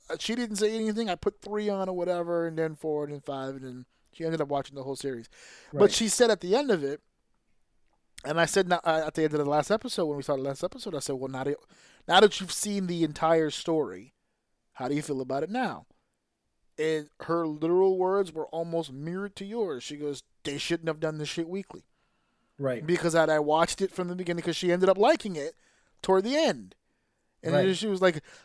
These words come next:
Speaker 1: once the stories came together, it was an enjoyable show. And she's like, watching it week to week took me completely out of it. 'Cause I did not get where they were going with this.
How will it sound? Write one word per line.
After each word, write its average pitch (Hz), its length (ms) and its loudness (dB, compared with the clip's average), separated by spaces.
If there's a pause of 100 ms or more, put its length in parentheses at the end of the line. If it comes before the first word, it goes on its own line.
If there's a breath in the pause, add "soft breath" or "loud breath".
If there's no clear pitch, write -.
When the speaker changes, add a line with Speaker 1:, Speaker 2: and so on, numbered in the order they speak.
Speaker 1:
once 240 460 6
the 202 80 -12
stories 262 580 0
came 214 360 0
together, 202 520 2
it 180 120 -2
was 170 160 -2
an 170 80 -4
enjoyable 165 640 -6
show. 226 420 -4
And 180 100 -6
she's 190 300 -8
like, 165 260 -2
watching 180 460 -2
it 190 240 -2 (800)
week 160 340 2
to 202 80 0
week 147 460 -4 (640)
took - 260 0
me 165 60 -2
completely 151 800 0
out 110 160 -2
of - 120 -20
it. - 100 -20 (920)
'Cause 151 160 0
I 147 120 4
did 143 260 -2
not 151 560 -4
get - 500 0 (540)
where 147 320 2
they 151 100 4
were 139 140 0
going 139 320 -4
with 101 140 -14
this. - 380 -14